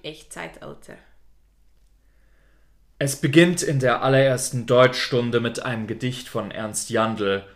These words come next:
Speaker 2: Ottos Mops, einem Text, der schon seit Jahrzehnten verlässlich alle Schüler zum Lachen bringt, spätestens wenn es heißt, Ottos Mops kotzt.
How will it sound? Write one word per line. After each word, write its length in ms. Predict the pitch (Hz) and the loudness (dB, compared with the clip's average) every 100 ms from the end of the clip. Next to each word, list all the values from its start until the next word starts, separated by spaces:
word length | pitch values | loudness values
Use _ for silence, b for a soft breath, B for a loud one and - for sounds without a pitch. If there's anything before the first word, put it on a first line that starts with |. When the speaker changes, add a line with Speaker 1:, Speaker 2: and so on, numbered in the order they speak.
| B _ | B _
Speaker 2:
Ottos 520 | 127 127 110 104 - | -6 -2 -2 -2 -6
Mops, 600 | 117 117 117 - - - | 0 0 0 -4 -4 -4
einem 520 | - 123 110 104 104 - | -6 -6 -6 -6 -10 -6
Text, 440 | 123 120 - - | -2 -2 -2 -2
der 120 | 117 | -4
schon 260 | 110 117 107 | -2 -6 -2
seit 220 | 104 101 | -2 0
Jahrzehnten 640 | 113 110 143 147 139 123 | 0 0 0 0 -2 -6
verlässlich 680 | 120 127 117 120 - 117 - | -2 2 2 2 -2 -6 -2
alle 180 | 127 120 | -2 -2
Schüler 360 | - 135 120 | -2 -2 -2
zum 180 | - 120 | -2 -4
Lachen 400 | 117 127 131 120 | 2 2 2 -6
bringt, 460 | 110 107 113 113 - B B - | -6 -6 -6 -8 -18 B B -14
spätestens 720 | - 113 110 110 - 104 107 | -6 -4 -4 -6 -10 -10 -10
wenn 140 | 104 | -8
es 160 | 104 - | -8 -4
heißt, 600 | 107 107 107 - - - | 0 0 -2 -8 -12 -4
Ottos 560 | 127 127 120 107 - - | -4 -2 -4 -4 -4 -4
Mops 460 | 110 107 - - - | 0 0 0 -6 -2
kotzt. 640 | 123 113 - - - | 0 0 -2 -6 -6